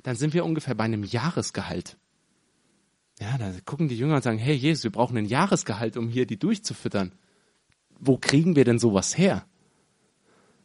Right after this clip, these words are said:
Ja, bleibt auch die Frage, wer trägt eigentlich sein Jahresgehalt die ganze Zeit in der Tasche, ne? Also ich nicht. <laughs> Also,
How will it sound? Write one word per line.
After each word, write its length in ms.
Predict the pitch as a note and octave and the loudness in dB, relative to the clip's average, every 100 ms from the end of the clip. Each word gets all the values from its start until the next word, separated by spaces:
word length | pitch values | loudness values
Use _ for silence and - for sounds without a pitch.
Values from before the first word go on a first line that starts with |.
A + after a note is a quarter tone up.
| _ | _
Ja, 120 | G2+ F#2+ - | -20 -18 -16
bleibt 200 | E2+ - | -16 -14
auch 100 | - | -14
die 80 | - | -12
Frage, 360 | - F2+ F#2+ | -4 -4 -4
wer 100 | F2 | -6
trägt 260 | - G2+ - | -4 -6 -4
eigentlich 220 | F#2 F#2+ | -8 -4
sein 160 | F2+ E2+ | -6 -4
Jahresgehalt 600 | F2 A#2+ - F#2 F2 - | -6 -8 -8 -6 -6 -6
die 40 | |
ganze 220 | F2+ F2 | -6 -6
Zeit 160 | F2+ F2+ | -8 -10
in 60 | |
der 100 | F2 | -14
Tasche, 300 | - D2+ - | -14 -16 -12
ne? 220 | D#2 A#2 D3 - - | -6 -6 -6 -12 -20
Also 200 | D#3 - | -18 -18
ich 140 | - - | -10 -8
nicht. 260 | F3+ - | -6 -6
<laughs> 100 | - - - - - - - | -6 -6 -16 -16 -16 -16 -6
Also, 360 | - A#2+ G#2+ | 0 2 2